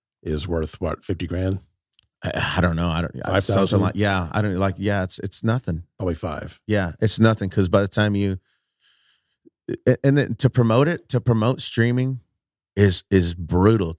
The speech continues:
Speaker 2: And it's just like my podcast is like, you know, you try to post a link on Facebook and they hide it because they don't want any outside entities, you know,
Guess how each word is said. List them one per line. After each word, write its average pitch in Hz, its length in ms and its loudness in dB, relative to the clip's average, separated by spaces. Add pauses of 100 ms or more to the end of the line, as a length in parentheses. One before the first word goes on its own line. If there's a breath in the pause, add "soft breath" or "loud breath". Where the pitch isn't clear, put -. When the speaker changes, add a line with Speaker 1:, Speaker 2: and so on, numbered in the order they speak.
Speaker 2:
And 101 140 0
it's 107 160 -2
just - 160 -4
like 135 180 -2
my 107 100 -2
podcast 104 580 -6
is 95 100 -2
like, 90 220 -2
you 90 60 -2
know, 85 180 0 (440 loud breath)
you 104 100 4
try 110 200 4
to 104 60 0
post 110 320 0
a 107 60 -2
link 98 280 -2
on 85 180 0
Facebook - 500 -4 (260)
and 82 140 -4
they 80 80 -4
hide 76 300 -4
it - 80 -12 (140)
because 80 300 -2
they 82 100 2
don't 80 100 0
want 78 120 0
any 78 160 -4
outside 76 400 -2
entities, 76 520 -6
you 64 60 -6
know, 71 260 -6